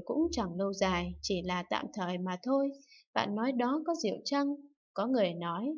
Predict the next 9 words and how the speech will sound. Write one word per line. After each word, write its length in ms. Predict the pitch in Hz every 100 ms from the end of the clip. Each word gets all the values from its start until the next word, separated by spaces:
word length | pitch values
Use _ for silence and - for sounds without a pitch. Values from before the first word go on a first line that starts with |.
| 311
tứ 200 | 220 285
đạo 200 | 247 196
lý 200 | 185 208
này 420 | 277 247 190 165 165 -
ai 260 | 185 180 -
cũng 160 | 262
hiểu, 280 | 262 233 175 - - _ - _
nhưng 220 | 208 208 214
chỗ 220 | 240